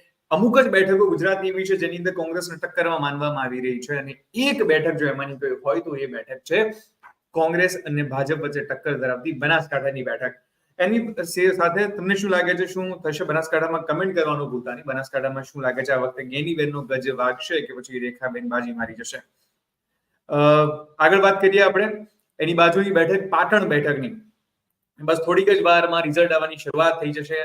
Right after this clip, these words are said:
આઠ વાગી ગયા છે. સૌથી પહેલા પોસ્ટલ બેને-, બેલેટની ગણતરી કરવામાં આવશે. આપણે ત્યાં પ્રોસિજર હોય છે, આઠ વાગે એટલે સૌથી પહેલા પોસ્ટલ બે-, બેલેટના જે મતો હોય એની ગણતરી કર-, કરવામાં આવે છે.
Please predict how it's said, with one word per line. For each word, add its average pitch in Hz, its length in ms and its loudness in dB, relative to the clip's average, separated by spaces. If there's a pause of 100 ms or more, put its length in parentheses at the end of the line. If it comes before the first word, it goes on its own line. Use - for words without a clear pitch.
(200)
આઠ 143 280 -4
વાગી 139 240 -4
ગયા 156 200 0
છે. 151 240 -4
સૌથી 156 380 -8
પહેલા 147 480 -2 (400)
પોસ્ટલ 180 440 0
બેને-, 160 440 -2
બેલેટની 151 380 -4
ગણતરી 139 360 -6
કરવામાં 127 360 -4
આવશે. 120 500 -12
આપણે 139 200 -6
ત્યાં 147 240 -8
પ્રોસિજર 151 400 -4
હોય 127 120 -2
છે, 123 80 -10
આઠ 131 180 -6
વાગે 139 220 -6
એટલે 160 120 -6
સૌથી 143 280 -10
પહેલા 147 180 -6
પોસ્ટલ 151 440 -4
બે-, 135 220 -2 (140)
બેલેટના 131 300 -2
જે 139 160 -10
મતો 131 300 0
હોય 151 140 -2
એની 135 140 -10
ગણતરી 131 320 -8
કર-, 127 160 -6
કરવામાં 123 460 -6
આવે 120 180 -6
છે. 147 100 0